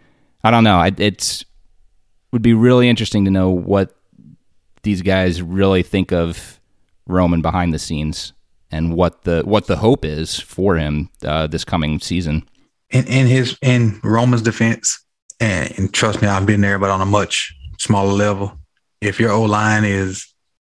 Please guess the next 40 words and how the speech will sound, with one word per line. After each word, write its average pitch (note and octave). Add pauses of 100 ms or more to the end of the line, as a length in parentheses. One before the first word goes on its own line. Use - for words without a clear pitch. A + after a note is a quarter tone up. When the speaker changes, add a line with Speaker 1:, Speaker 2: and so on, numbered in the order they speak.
(360)
Speaker 2:
what G#2+
our G#2
O-line G#2
was G#2+
N G#2+
F G#2
L G#2+
wise, G#2+ (340)
it's G2+
tough G2+
to -
call F#2
anything F#2+
and F#2
make F#2
it D#2+
work. - (880)
Speaker 1:
That G2
is F#2
true. G#2
Speaker 2:
It's, D2
it's, - (120)
Speaker 1:
Yes. D2+
Speaker 2:
you G#2+
know, F#2+ (400)
it, A2
you A#2+
can, A2 (800)
and G#2
I, G2+
I G2+
say A#2
this A#2
'cause G2+
I, G2
I G2+
really A#2
truly A2+
feel G#2+
it, -